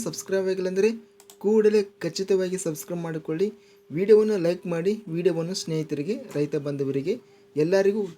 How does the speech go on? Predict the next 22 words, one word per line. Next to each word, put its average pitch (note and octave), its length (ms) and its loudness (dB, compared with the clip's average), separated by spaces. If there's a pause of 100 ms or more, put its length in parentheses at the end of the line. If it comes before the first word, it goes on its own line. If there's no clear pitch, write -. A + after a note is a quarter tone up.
(140)
ಶೇರ್ D#3+ 260 2
ಮಾಡಿ. A#2 200 -6 (160)
ಜೈ G3+ 100 8 (100)
ಜವಾನ್, G#3+ 260 2 (380)
ಜೈ C3+ 120 2 (100)
ಕಿಶನ್. B2 240 -12 (500)
ಭತ್ತದ E3+ 280 -2 (100)
ಬೆಲೆಗಳು D3 340 0 (440)
ನೋಡ್ತಿದ್ದೀವಿ C3 480 -2 (100)
ದಿನಾಂಕ D3+ 260 -4 (180)
ಎಂಟು C3+ 180 -8 (140)
ಜನವರಿ B2+ 340 -2
ಇಪ್ಪತ್ತಿಪ್ಪತ್ನಾಲ್ಕು. A#2 840 -10 (640)
ಮೊದಲಾಗಿ F#3+ 500 -8
ಇಲ್ಲಿ E3 220 -8
ನಾವು, D3+ 180 -8 (2500)
ಮೊದಲಾಗಿ F#3 460 -2 (160)
ಕಾರಾಟಗಿ F3+ 600 -2
ಕೃಷಿ - 180 -14
ಮಾರ್ಕೆಟಲ್ಲಿ D3+ 540 -8
ನೋಡಿದರೆ C#3+ 280 -4 (140)
ಭತ್ತದ D3+ 300 0